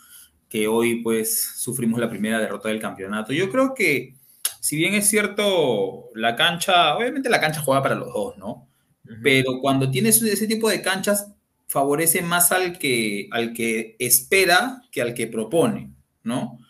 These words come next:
Speaker 1: No es una excusa, lógicamente, eh, pero yo creo que la U, no sé si, si hablar de exceso de confianza, pero quizá le pasó factura el tema del favoritismo,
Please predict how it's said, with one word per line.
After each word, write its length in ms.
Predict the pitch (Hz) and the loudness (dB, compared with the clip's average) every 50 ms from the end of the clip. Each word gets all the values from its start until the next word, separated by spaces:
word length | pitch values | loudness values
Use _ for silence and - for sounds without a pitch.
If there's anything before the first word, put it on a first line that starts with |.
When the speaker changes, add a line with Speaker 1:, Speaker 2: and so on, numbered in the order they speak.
| _ _ _ _ | _ _ _ _
Speaker 1:
No 100 | - 262 | -2 0
es 100 | 254 262 | 0 0
una 120 | 185 180 170 | 0 -4 -6
excusa, 480 | 151 180 180 160 - 165 160 - - - | -2 0 0 0 0 -2 -4 -6 -6 -8
lógicamente, 760 | 131 127 135 131 127 113 117 117 117 110 113 - - - - _ _ _ _ _ _ _ _ - | -8 -6 -4 -4 -2 -2 -2 0 -2 -2 -2 -4 -8 -10 -16 _ _ _ _ _ _ _ _ -12
eh, 680 | 107 107 107 101 101 98 98 98 98 95 95 95 95 - | -8 -8 -6 -6 -8 -8 -10 -10 -12 -12 -12 -12 -10 -4
pero 140 | - 139 139 | 0 2 2
yo 120 | 143 175 175 | 2 2 2
creo 200 | 196 196 202 196 | 0 0 0 0
que 100 | 196 175 | 0 2
la 160 | 160 139 147 | 2 2 4
U, 400 | 160 170 175 180 185 180 - - _ _ _ _ | 4 2 2 0 -2 -4 -12 -18 _ _ _ _
no 340 | - 156 160 170 190 220 226 | -10 -8 -6 -2 0 2 6
sé 420 | 220 - - - - 233 233 202 - | 6 6 6 6 6 6 6 6 6
si, 240 | - - - - - | 6 4 4 2 -2
si 220 | - - - 143 | -2 -2 0 0
hablar 240 | 139 143 156 160 160 | 0 2 0 0 0
de 80 | 160 | 0
exceso 320 | 160 160 - 165 151 - 170 | -2 -2 -2 -2 -2 -2 -2
de 120 | 165 160 | -2 -2
confianza, 800 | 160 135 117 117 113 - 139 120 110 104 - - - - - _ _ _ _ _ _ _ _ _ _ _ _ _ _ _ _ _ - | -2 -4 -4 -4 -2 0 0 0 0 -2 -4 -4 -6 -8 -16 _ _ _ _ _ _ _ _ _ _ _ _ _ _ _ _ _ 0
pero 280 | 147 143 135 131 131 | 2 2 4 4 2
quizá 280 | 135 147 139 - 190 185 | 2 2 4 4 4 4
le 120 | 185 196 | 2 0
pasó 280 | 190 - 156 151 175 160 | 0 -2 -2 -2 -2 -2
factura 440 | - 175 175 - - 180 175 170 165 | -4 -4 -4 -2 0 0 2 2 2
el 120 | 151 151 | 0 -2
tema 260 | 170 160 160 160 165 | -4 -6 -4 -4 -4
del 140 | 165 165 160 | -4 -6 -6
favoritismo, 880 | 160 165 139 123 113 104 104 - - 135 123 - - 135 92 87 87 - | -4 -4 -2 -2 -2 -4 -6 -6 -4 -2 -2 -2 -2 -4 -6 -16 -18 -20